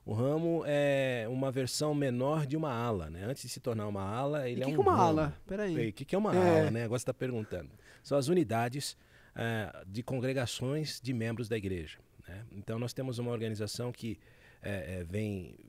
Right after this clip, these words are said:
Speaker 1: Numa região, existe um, uma congregação que é uma ala.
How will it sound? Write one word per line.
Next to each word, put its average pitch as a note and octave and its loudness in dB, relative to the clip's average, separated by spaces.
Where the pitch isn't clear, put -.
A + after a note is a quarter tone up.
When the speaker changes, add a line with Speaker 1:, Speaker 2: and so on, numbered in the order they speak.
Speaker 1:
Numa A#2 2
região, C#3+ 2
existe G#2+ -4
um, G#2 -6
uma G#2 -4
congregação C#3 -2
que - -6
é D3 2
uma F3+ -2
ala. F2 -6